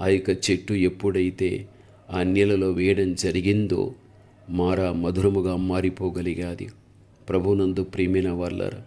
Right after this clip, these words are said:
ఈ రోజున నీ జీవితంలో నువ్వు ఎరిగిన దేవుని ఒక్కొక్కసారి ఎరగనట్టుగా,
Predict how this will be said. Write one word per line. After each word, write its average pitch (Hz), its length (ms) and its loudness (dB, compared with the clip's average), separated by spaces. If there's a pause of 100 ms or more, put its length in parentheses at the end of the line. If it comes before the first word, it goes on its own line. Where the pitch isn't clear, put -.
(580)
ఈ 87 80 2
రోజున 98 500 2 (600)
నీ 90 160 2
జీవితంలో 104 680 2 (480)
నువ్వు 90 180 2
ఎరిగిన 107 420 2
దేవుని 101 500 2
ఒక్కొక్కసారి 95 840 0
ఎరగనట్టుగా, 104 920 0